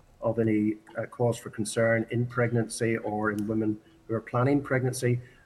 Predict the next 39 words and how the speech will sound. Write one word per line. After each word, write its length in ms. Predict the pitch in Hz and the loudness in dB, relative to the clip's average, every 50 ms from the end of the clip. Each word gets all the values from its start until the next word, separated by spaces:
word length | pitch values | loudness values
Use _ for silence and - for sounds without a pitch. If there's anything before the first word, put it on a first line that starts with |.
| _ _ - | _ _ -2
But 280 | 123 120 120 - - - - | -2 -2 -2 -6 -16 -12 -8
again, 280 | 110 113 135 131 127 113 | -4 -2 0 2 2 2
the 60 | 113 | 0
precautionary 560 | - - - - 123 120 123 - 131 113 107 | -2 -4 -2 0 0 0 0 2 2 2 2
principle 480 | 107 - - 117 110 - - 113 - 104 | 0 0 -2 -2 0 0 -2 -2 -2 -2
applies 560 | 104 - - 120 107 107 117 127 131 127 - - - | -4 -2 0 0 2 4 4 2 2 0 -4 -4 0
in 120 | 123 120 | 0 2
medicine 380 | 123 127 123 - - 127 123 117 | 2 2 0 0 0 0 2 4
and 100 | 117 117 | 4 4
in, 200 | 110 110 110 - - - - _ _ - | 2 2 0 -4 -10 -20 -20 _ _ -6
and 100 | 113 120 | -4 -4
in 60 | - | -2
health, 340 | - 120 117 117 117 - - - - - _ _ _ | 0 0 0 0 -2 -4 -16 -20 -20 -20 _ _ _
that 260 | - 110 113 113 113 - | -6 -2 0 0 2 2
until 220 | 113 107 - 127 | 0 0 0 2
we 120 | 127 127 | 2 4
have 100 | 117 107 | 4 4
evidence 640 | 110 107 110 123 123 123 117 110 - - - - - - - - - - | 2 2 2 2 2 2 2 2 0 -4 -8 -10 -10 -12 -16 -20 -14 -6
that 260 | - 120 113 110 - - | -2 0 0 0 -2 -2
the, 360 | 110 107 107 107 107 110 - | -2 0 2 2 2 0 0
uh, 260 | - 110 110 107 107 - | -2 -4 -4 -6 -4 -2
vaccine 280 | - 110 107 - - 107 | -2 -2 -2 -2 -6 -10
can 140 | - - 101 | -10 -10 -10
be 80 | 101 | -8
safely 360 | - - - 131 127 - 117 | -4 -2 0 0 0 0 0
administered, 560 | 107 107 107 110 120 - - 139 131 120 120 - - - _ _ _ _ _ - | -2 0 0 -2 -2 -2 -2 -2 -2 -2 -4 -10 -16 -20 _ _ _ _ _ -2
uh, 240 | 113 110 107 107 - - | -2 0 0 0 -2 -2
in 120 | 107 107 | -4 -6
pregnancy, 420 | - - 107 101 110 120 - - | -4 -4 -4 -4 -4 -6 -4 -2
we 60 | 110 110 | 0 0
are 80 | 107 | 0
advising, 560 | 107 110 110 107 107 110 107 107 104 101 - - | 2 0 0 0 0 0 0 0 -2 -2 -6 -8
advising 320 | - - 110 104 - 117 | -8 -6 -6 -6 -4 -4
all 140 | 110 104 107 | -4 -4 -4
of 60 | 104 | -2
those 120 | 104 104 104 | -4 -4 -4
who 80 | 104 | -4
are 40 | 98 | -4
pregnant, 420 | 78 113 104 101 104 104 110 - | -2 -2 -2 -2 -2 -4 -4 -6